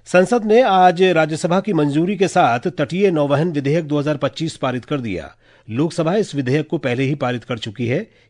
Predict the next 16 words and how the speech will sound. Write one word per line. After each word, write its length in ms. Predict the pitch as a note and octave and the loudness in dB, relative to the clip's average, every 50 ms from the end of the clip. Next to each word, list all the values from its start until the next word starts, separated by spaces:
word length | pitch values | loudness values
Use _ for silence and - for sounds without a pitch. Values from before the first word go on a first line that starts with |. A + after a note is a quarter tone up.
| - | -6
ये 140 | A#2+ C3 C#3+ | -4 -2 -2
विधेयक 380 | B2+ C3 B2+ D3+ D#3+ E3+ F3 D#3 | 0 0 0 0 0 -2 -2 -4
देश 260 | B2 C3+ C#3 C3+ - | -4 -4 -4 -4 -4
के 140 | - D#3 C3+ | -4 -4 -4
तटीय 400 | - C3 A2+ C#3+ E3 F3+ F3+ D#3+ | -4 -4 -4 -2 0 0 0 0
जल 200 | B2+ C3 B2+ B2 | 0 -2 -4 -4
क्षेत्र 360 | - - - E3 - D3+ D3 | -6 -6 -6 -6 -4 -4 -2
में 240 | C3+ C#3 D3 D#3+ D#3+ - - - - _ - | 0 0 0 -2 -2 -6 -12 -20 -20 _ -4
व्यापार 420 | G#2 B2 B2+ - C#3+ C#3+ D#3 E3 | -2 0 0 2 2 0 0 0
करने 260 | E3 - D3 C3+ C#3 C#3+ | -2 -2 -4 -4 -2 -2
वाले 260 | C3+ C3+ C3+ C#3+ C3+ | -2 -2 -2 -2 -4
जहाजों 460 | A2 A2+ G2+ G2+ A#2+ B2 C3 D#3 D3+ | -4 -6 -6 -4 -4 -4 -4 -4 -4
को 240 | C#3+ D3 D3+ D3+ D#3 D3 C3+ - - - _ _ - | -2 0 0 0 0 0 -4 -6 -14 -20 _ _ -10
विनियमित 520 | F2 G#2+ D3 D#3+ E3 E3 D#3 C3+ B2 - | -4 0 2 2 4 2 2 0 -2 -2
करता 320 | - E3 D3+ - D3 B2 F#2 | -4 -4 -4 -2 0 -2 -2
है। 220 | D#2 C#2+ - - | -2 -6 -12 -20